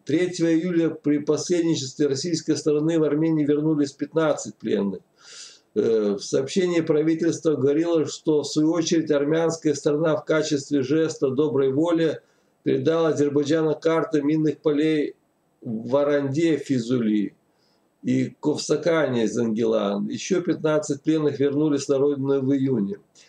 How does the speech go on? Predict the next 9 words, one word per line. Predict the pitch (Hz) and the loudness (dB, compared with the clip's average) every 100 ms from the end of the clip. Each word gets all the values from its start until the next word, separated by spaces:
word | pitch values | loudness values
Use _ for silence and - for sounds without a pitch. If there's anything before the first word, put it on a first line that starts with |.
| _ | _
Тогда | 107 107 156 | -4 0 2
Ереван | 165 160 160 156 | 2 2 0 0
передал | 160 147 156 151 | 0 0 2 2
Азербайджану | 143 143 135 151 147 | 0 0 0 0 0
карты | 139 151 147 147 | 0 -2 0 -2
минных | 143 147 143 135 | 0 0 0 -2
полей | - 135 143 143 123 - _ _ - | -2 0 0 0 -2 -6 _ _ -6
в | 117 | -2
Агдаме. | 120 113 139 123 98 87 | -2 0 0 0 -2 -4